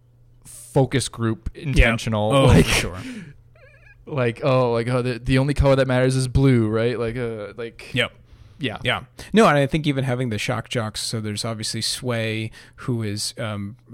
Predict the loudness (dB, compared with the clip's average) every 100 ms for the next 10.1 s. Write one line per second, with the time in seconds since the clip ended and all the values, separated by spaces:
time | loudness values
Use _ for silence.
0 | -18 -14 -4 -4 -4 -8 -8 -8 -6 -6
1 | -4 -6 -6 -6 -6 -4 -6 -6 -6 -6
2 | -6 -8 -8 -10 -8 -8 -6 -4 -4 -4
3 | 0 2 0 2 2 2 -2 -2 -4 -6
4 | -6 -4 -2 -2 -2 -4 -4 -4 -4 -6
5 | -6 -6 -6 -6 -6 -6 -4 -4 -6 -6
6 | -4 -2 -2 -2 -6 -10 -16 -20 -14 -8
7 | -6 -6 -10 -18 _ -18 -16 -18 -12 -10
8 | -8 -8 -10 -10 -10 -10 -10 -14 -14 -6
9 | -4 -2 -2 -6 -6 -8 -10 -6 -4 -4
10 | -8